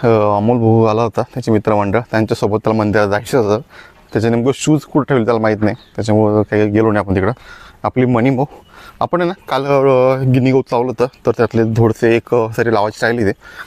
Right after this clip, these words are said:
तर ती लावायला पूर्ण करून घेऊ. शिवाला पण घेऊन जाऊ. चल दादा, इकडं गायींचं शेण वगैरे सर आवरून गेलं आहे,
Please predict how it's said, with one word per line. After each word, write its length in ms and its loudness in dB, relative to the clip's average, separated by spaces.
तर 100 -2
ती 80 0
लावायला 320 -2
पूर्ण 180 0
करून 200 -2
घेऊ. 160 -6
शिवाला 300 0
पण 120 0
घेऊन 200 2
जाऊ. 120 -4
चल 60 -2
दादा, 160 -4
इकडं 140 0
गायींचं 300 0
शेण 200 -2
वगैरे 280 0
सर 60 -2
आवरून 260 0
गेलं 160 0
आहे, 80 -8